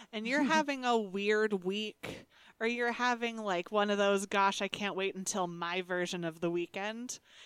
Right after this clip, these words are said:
Speaker 1: you should, like,
Speaker 2: Mm. <laughs>
Speaker 1: you should watch all of Bridgerton,
Speaker 2: <laughs>
Speaker 1: like,
Speaker 2: Just
Speaker 1: the
Speaker 2: watch the
Speaker 1: next
Speaker 2: whole thing.
Speaker 1: time that you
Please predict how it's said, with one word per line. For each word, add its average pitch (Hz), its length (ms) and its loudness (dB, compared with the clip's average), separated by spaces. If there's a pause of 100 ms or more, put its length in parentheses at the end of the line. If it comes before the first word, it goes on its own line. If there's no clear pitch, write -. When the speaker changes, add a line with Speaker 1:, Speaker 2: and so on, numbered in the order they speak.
(100)
Speaker 1:
you 339 160 4
should, 523 240 2
like, 196 480 2
Speaker 2:
Mm. 269 300 -2
<laughs> - 40 -20
Speaker 1:
you 320 220 0
should 453 260 2
watch 339 340 6
all 294 320 4
of 277 220 0
Bridgerton, 208 1080 0 (200)
Speaker 2:
<laughs> - 160 -2
Speaker 1:
like, 226 160 2
Speaker 2:
Just 226 80 -10
Speaker 1:
the 226 60 -2
Speaker 2:
watch 262 120 8
the 262 60 -6
Speaker 1:
next - 480 0
Speaker 2:
whole 233 120 -4
thing. 202 440 -2
Speaker 1:
time 196 40 -4 (540)
that 214 140 2
you 208 560 4